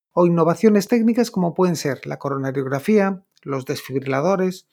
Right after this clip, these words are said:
la angioplastia primaria, los resincronizadores o, por ejemplo, las asistencias ventriculares, entre otros, que han logrado una reducción de la mortalidad espectacular. En el podcast de hoy, la Sociedad Gallega de Cardiología ha querido invitar al doctor Víctor Jiménez.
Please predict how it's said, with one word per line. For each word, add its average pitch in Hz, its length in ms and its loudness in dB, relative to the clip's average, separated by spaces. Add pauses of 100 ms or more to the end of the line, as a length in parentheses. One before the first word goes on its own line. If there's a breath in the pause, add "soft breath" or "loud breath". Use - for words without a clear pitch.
(120)
la 143 180 -2
angioplastia 143 640 -2
primaria, 180 580 0 (240)
los 143 100 -2
resincronizadores 147 960 -2
o, 170 100 -6
por 147 140 -4
ejemplo, 190 500 -2
las 165 300 -8
asistencias 185 540 -4
ventriculares, 175 640 -2
entre 160 240 -2
otros, 135 400 -4 (360)
que - 140 -6
han 202 80 0
logrado 220 520 -2
una 190 200 0
reducción 151 540 -2
de 135 80 -6
la 143 80 -6
mortalidad 143 640 -4
espectacular. 131 680 -6 (1500)
En 156 160 -2
el 143 120 -2
podcast 202 440 0
de 220 80 6
hoy, 214 420 2
la 160 120 -4
Sociedad 151 480 2
Gallega 165 360 2
de 185 100 2
Cardiología 185 600 2
ha 214 60 -4
querido 180 280 0
invitar 202 480 0
al 165 160 -2
doctor 147 340 -2
Víctor 196 300 -2
Jiménez. 135 560 -4